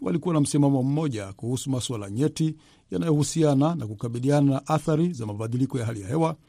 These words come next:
nchi za Afrika na wananchi wake wakiwa waathirika wakubwa, ili hali nchi zilizoendelea kiviwanda ndio wachafuzi wakubwa wa mazingira.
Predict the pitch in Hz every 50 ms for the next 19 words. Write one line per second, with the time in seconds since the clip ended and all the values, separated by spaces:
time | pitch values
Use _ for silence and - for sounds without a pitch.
0 | _ _ _ _ _ _ _ - 208 180 - 202 160 170 165 147 - - 151 143
1 | - 156 170 190 180 131 107 107 104 101 101 101 98 - 127 131 151 143 - -
2 | 147 151 147 _ _ _ _ _ _ - 120 110 - - 156 151 143 143 139 123
3 | - 156 143 139 - 143 135 127 - - 190 190 151 123 107 92 - _ _ _
4 | _ _ _ - 113 107 104 95 139 151 147 147 143 - 143 156 165 - - 160
5 | 139 147 143 127 147 143 135 143 135 135 131 - 117 101 107 113 131 156 170 160
6 | 165 170 175 - - 147 147 175 175 156 151 143 - 151 135 - 156 143 127 139
7 | 139 127 - - 185 170 160 156 151 139 139 123 113 123 113 107 110 101 101 92